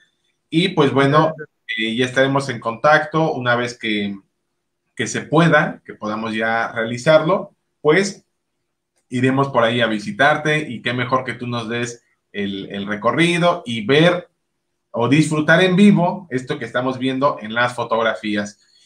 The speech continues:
Speaker 1: Y pues bueno, Avi, te mando un abrazo, estamos en
Speaker 2: Igualmente,
Speaker 1: contacto.
Speaker 2: Xavi. <laughs>
Speaker 1: Estamos en contacto y pues bueno, quiero agradecer a todas las personas que estuvieron con nosotros, que estuvieron comentando, que estuvieron, eh, visualizando, que estuvieron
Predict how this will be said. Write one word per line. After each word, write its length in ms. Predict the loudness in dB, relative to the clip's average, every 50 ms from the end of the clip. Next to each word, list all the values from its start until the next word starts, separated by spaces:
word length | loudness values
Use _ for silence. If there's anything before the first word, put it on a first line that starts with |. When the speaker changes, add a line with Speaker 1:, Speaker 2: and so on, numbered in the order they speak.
| _ -4
Speaker 1:
Y 80 | -2
pues 180 | 0 2 4 4
bueno, 220 | 4 4 6 6
Avi, 240 | 6 6 6 4 2
te 80 | 0 2
mando 200 | 0 0 0 0 0
un 60 | 2
abrazo, 680 | 2 4 4 2 2 0 -2 -4 -6 -6 -6 -8 -10 -12
estamos 440 | -14 -12 -8 -6 -6 -4 -4 -4 -2
en 40 | 2
Speaker 2:
Igualmente, 360 | 2 4 4 4 2 2 2 2
Speaker 1:
contacto. 100 | 4 4
Speaker 2:
Xavi. 160 | 4 4 2 0 -6 -10 _ _ _ _ _ _ -4
<laughs> 0 |
Speaker 1:
Estamos 360 | -4 0 2 2 0 0 0
en 60 | _ _ -20 -20 _ _ 0
contacto 560 | 2 2 2 2 2 2 2 0 0 -4 -10
y 240 | -6 -2 2 2 2
pues 220 | 2 0 -2 -2 -2
bueno, 440 | -2 -2 0 2 2 0 0 -2 -6
quiero 220 | -4 0 2 4 4
agradecer 440 | 6 6 4 2 0 -2 -2 -2 -2
a 80 | 0
todas 180 | 0 2 2 4
las 120 | 4 2 0
personas 380 | -2 -4 -4 -4 -4 -4 -4 -6
que 60 | -8
estuvieron 340 | -10 -6 -4 -2 -2 -2 -4
con 140 | -6 -6 -6
nosotros, 600 | -6 -4 -2 -2 -2 -2 -2 -2 -4 -4 -4 -6
que 60 | -10
estuvieron 320 | -14 -8 -6 -4 -4 -4 -4
comentando, 680 | -6 -8 -8 -8 -10 -4 0 2 2 4 4 2 0 -2
que 80 | -6
estuvieron, 480 | -10 -10 -2 0 2 2 2 2 0 -4 _ _ _ _ _ _
eh, 440 | -6 -4 -2 -2 -2 -2 -2 -2 -4
visualizando, 720 | -6 -6 -4 2 2 2 2 2 0 -2 0 0 0 0 -2
que 60 | -4
estuvieron 400 | -4 -2 0 0 0 0 -2